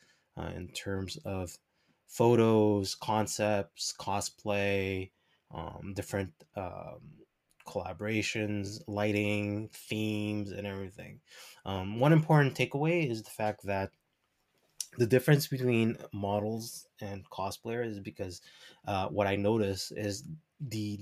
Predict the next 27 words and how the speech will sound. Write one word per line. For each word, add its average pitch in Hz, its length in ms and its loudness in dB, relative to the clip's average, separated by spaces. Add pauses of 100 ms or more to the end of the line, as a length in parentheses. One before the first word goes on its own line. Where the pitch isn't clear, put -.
(120)
detail 104 760 2 (480)
of 101 300 -4
the - 60 -14
pictures. - 580 -8 (300)
So - 160 -4
basically, 107 720 0
um, 95 400 -6 (100)
I 127 520 4 (220)
am, 113 300 0
quote 127 240 0
unquote, 127 360 4
more 110 280 2
or 107 60 4
less 104 300 0
used 110 500 0
to 101 340 -2 (640)
having 107 680 0
less 113 360 2
detail, 110 460 0
less 101 260 2
touch - 300 -4
up 127 140 -2 (180)
that, 120 140 -2 (260)
that 120 160 -2
is 113 160 -2
needed. 127 400 0 (420)
Whereas 98 720 -2